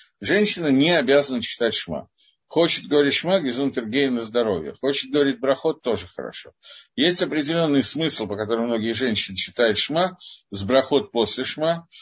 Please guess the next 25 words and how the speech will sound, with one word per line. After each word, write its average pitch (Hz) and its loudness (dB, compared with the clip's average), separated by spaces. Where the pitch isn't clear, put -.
для 120 -2
того, 151 4
чтобы 131 0
лисмох 151 -2
Геула 127 4
лет-, 104 -8
Летфила, 123 0
чтобы 117 -6
прилепить 131 -2
браху 123 2
об 120 2
избавлении 113 2
к 87 -14
молитве. 101 -4
Но 139 4
женщина, 160 -2
еще 113 0
раз, 87 -2
не 139 0
обязана 147 0
читать 95 -6
ни 113 -2
Шма, 156 -2
ни 143 -2
Брахот. 110 -2